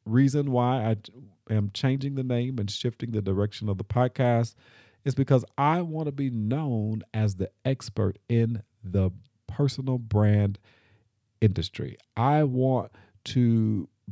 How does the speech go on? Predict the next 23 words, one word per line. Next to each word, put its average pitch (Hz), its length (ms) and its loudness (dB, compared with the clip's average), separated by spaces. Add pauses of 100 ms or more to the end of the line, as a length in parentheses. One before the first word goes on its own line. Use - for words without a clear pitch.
be 117 380 2
the 104 540 -2
supreme 160 1120 -2 (600)
go-to 147 520 6
person 95 600 -2 (760)
in 120 260 4
this 113 240 6
niche. 95 640 -2 (160)
And 104 320 -2 (120)
I 127 260 -4
am 104 540 -2 (460)
dedicating 123 680 4
my, 87 440 -6 (100)
my 92 240 -6
life 101 480 0
and 85 160 -8
my 85 140 -10
service 95 760 -2
and 90 380 -12 (260)
my 101 180 0 (140)
efforts 120 460 0
to - 180 -8
creating 127 1080 0